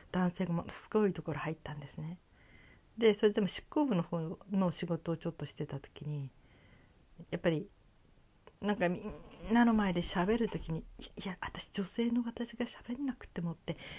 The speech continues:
嫌がられるんじゃないか。「なんかそんな出しゃばんなくても、男の人全部やって、めんどくさい」みたいな。その方がきっと受けもいいと思うしとか思ったんだけど、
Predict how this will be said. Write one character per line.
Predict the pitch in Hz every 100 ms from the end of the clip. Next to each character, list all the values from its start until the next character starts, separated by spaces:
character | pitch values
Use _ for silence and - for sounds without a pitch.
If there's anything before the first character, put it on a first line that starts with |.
| - -
嫌 | 190 -
が | 247
ら | 247 277
れ | 302
る | 294
ん | 226
じ | 190
ゃ | 170
な | 165
い |
か。 | - - 143 - - - -
「な | 240
ん | 262
か | 202
そ | 202
ん | 196
な | 180
出 | 180
し | -
ゃ |
ば | - 226
ん | 226
な |
く | - -
て | 165
も、 | 165 - - -
男 | 214 277
の | 277
人 | 220
全 | 285
部 | 220
や |
っ | -
て、 | 320 311
め | 202
ん |
ど | 180
く | -
さ | 196 170
い」 | 160 170
み | 170
た | 156
い | 143
な。 | 160 - - - - -
そ | - 254
の |
方 | 233
が | -
き | -
っ |
と | -
受 | 160
け | 247
も | 233
い | 302
い |
と | 165
思 | 196
う | 196
し | - 185
と | -
か | 143
思 | 156
っ | 202
た | - 143
ん |
だ | 139
け | -
ど、 | -